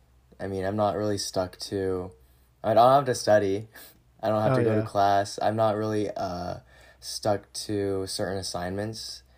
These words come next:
Speaker 1: of that sort. And with the career that I'm in now, it's something that,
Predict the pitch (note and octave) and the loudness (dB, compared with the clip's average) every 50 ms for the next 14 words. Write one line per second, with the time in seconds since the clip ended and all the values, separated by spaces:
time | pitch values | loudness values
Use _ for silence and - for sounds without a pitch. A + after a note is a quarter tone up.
0 | _ _ _ - A2 G2+ A2+ A2+ A2 - - - A#2+ A#2 A#2+ A#2+ A#2+ - - - | _ _ _ -10 -4 0 0 0 0 -2 -4 -4 0 0 0 0 0 -2 -6 -6
1 | - G2+ G2+ G2 G2 F#2+ F#2 F#2 F2+ F2+ F#2+ - _ _ _ _ _ _ - B2 | -6 -4 -4 -2 -4 -4 -4 -6 -8 -10 -12 -16 _ _ _ _ _ _ -4 -2
2 | B2+ C3 C#3 C3+ - D3+ D#3+ D#3+ D#3+ D#3 D3 C#3 B2+ B2 A#2 A2 G2+ F#2+ G2 G2+ | -2 -2 -2 -2 2 6 6 6 8 6 4 4 4 0 0 -2 -2 -2 -2 -2
3 | G2 F#2+ F#2+ F#2 F#2 - - D#2+ G2 G2 - - A2 G#2+ G#2+ G#2+ G#2 G2+ G2 G2 | 0 0 -2 -2 -4 -4 -4 -4 -4 -4 -4 -4 -4 -2 -2 -4 -4 -2 0 0
4 | F#2+ F#2+ F2+ - | 2 0 0 -2